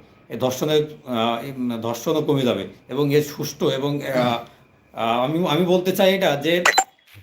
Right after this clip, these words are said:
ধর্ষণ করলে তার যে শাস্তি, শাস্তি হবে আপনার সাত, এই যে, আহ, আসিয়া, সর্বশেষ আসিয়া মারা যাওয়ার পরে আমাদের আইন উপদেষ্টা বললো সাত দিনের ভিতর বিচার কার্যকর করবে। আরে বাবা,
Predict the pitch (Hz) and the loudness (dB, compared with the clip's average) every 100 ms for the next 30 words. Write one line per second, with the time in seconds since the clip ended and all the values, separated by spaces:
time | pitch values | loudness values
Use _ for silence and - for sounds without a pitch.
0 | - 165 - - 1047 - 1017 - - - | -6 -4 2 8 8 8 6 2 -2 -6
1 | - - - _ _ 143 175 170 170 196 | -12 -18 -20 _ _ -4 -4 -4 -2 -2
2 | 196 196 - 170 - - 151 - - _ | -2 -4 2 2 2 -2 -2 -2 -14 _
3 | _ _ _ _ _ _ _ _ _ _ | _ _ _ _ _ _ _ _ _ _
4 | _ - - 190 196 - 226 226 240 233 | _ -6 4 4 4 4 6 6 4 2
5 | 214 226 220 - 220 202 190 196 180 190 | 0 0 -2 0 -2 -2 -4 -6 -2 0
6 | 170 156 147 156 - 180 - 220 190 165 | 2 2 0 -4 -4 -4 2 4 4 2
7 | 170 185 175 208 180 180 208 208 180 185 | -2 -4 -2 0 0 0 0 0 2 2
8 | 190 196 202 190 208 185 185 196 170 180 | 4 2 2 0 2 0 0 0 0 2
9 | 180 - - 214 190 202 214 - 170 160 | 4 2 0 -6 -6 -4 -6 -4 -8 -6
10 | 190 180 202 185 156 170 151 151 160 143 | -8 -8 -8 -8 -4 -2 -2 0 0 0
11 | 143 110 107 - - - _ _ 143 151 | 0 -2 -6 -12 -20 -20 _ _ -6 -2
12 | 151 151 175 190 190 | 2 4 6 4 2